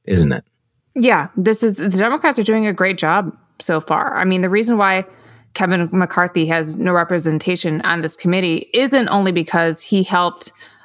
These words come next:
Speaker 2: uh, destroy the concept of a bipartisan, evenly split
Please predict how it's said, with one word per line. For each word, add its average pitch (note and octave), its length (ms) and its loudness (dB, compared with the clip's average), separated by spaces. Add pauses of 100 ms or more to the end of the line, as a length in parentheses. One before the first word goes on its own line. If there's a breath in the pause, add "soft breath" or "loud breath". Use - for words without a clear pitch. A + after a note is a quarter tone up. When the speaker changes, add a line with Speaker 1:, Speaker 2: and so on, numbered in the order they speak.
Speaker 2:
uh, E3+ 240 4
destroy F#3 880 0 (360)
the E3+ 600 0 (260)
concept F#3 640 0
of F3+ 100 -2
a F3 80 2
bipartisan, E3+ 1040 0
evenly F#3 420 0
split - 640 -2